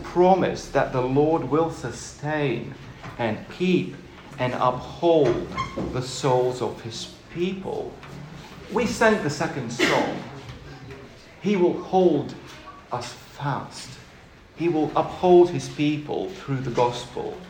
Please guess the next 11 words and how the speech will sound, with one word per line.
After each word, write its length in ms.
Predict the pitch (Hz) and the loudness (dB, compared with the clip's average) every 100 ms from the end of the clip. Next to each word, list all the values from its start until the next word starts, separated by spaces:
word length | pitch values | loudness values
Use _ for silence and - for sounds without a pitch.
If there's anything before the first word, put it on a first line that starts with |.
| - - - - | -18 -20 -20 -4
in 220 | 147 156 139 | 0 0 2
Jesus. 840 | 123 120 117 78 - - - - - - - 175 170 170 - - 220 214 - - - - - - - - 170 170 - 170 - - - - - - - - - - - - - - - - - - - - | 2 2 0 -4 -6 -10 -14 -16 -18 -18 -18 -20 -20 -20 -20 -18 -18 -18 -20 -20 -20 -20 -20 -20 -20 -20 -20 -20 -20 -20 -20 -20 -20 -20 -20 -20 -12 -12 -10 -14 -18 -20 -20 -20 -20 -20 -18 -16 -12 -2
But 120 | 127 | 0
he 100 | 135 | 2
will 140 | 127 | 2
judge 300 | 120 127 117 | 2 2 2
and, 240 | 113 107 101 - - - - 117 | 0 -2 -6 -12 -18 -20 -14 -6
uh, 340 | 104 98 92 | -4 -4 -4
judge 320 | 123 107 - - | -4 -4 -4 -6
the 120 | 120 | -2
ungodly. 760 | 110 98 101 98 82 80 117 | -2 -2 -4 -4 -4 -4 -4